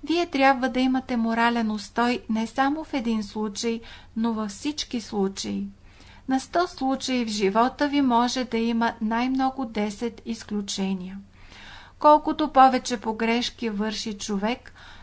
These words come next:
толкова по-неблагоприятна е средата, в която живее. Например, гладният човек има най-много условия да греши,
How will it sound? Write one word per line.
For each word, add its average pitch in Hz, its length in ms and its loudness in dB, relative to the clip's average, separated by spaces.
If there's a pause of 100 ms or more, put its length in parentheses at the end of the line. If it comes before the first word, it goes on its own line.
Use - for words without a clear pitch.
(160)
толкова 320 600 2
по-неблагоприятна 233 1300 0
е 294 60 0
средата, 262 640 0
в - 60 -14
която 208 480 -2
живее. 190 560 -6 (960)
Например, 240 560 2 (400)
гладният 240 600 0
човек 254 520 -4 (160)
има 240 280 4
най-много 294 680 2
условия 254 500 0
да 226 140 -2
греши, 214 560 -4